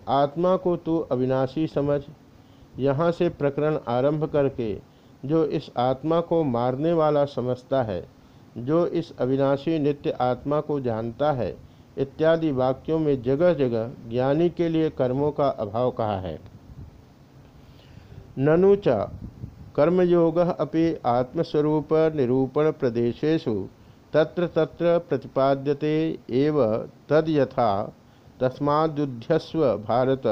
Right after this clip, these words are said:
स्वधर्मम् अपि चावेक्ष्य कर्मण्येवाधिकारस्ते इत्यादौ अतः च कथम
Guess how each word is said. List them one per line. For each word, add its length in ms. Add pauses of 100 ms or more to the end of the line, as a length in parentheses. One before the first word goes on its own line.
(640)
स्वधर्मम् 680
अपि 280
चावेक्ष्य 920 (460)
कर्मण्येवाधिकारस्ते 1600
इत्यादौ 640 (540)
अतः 320
च 120
कथम 680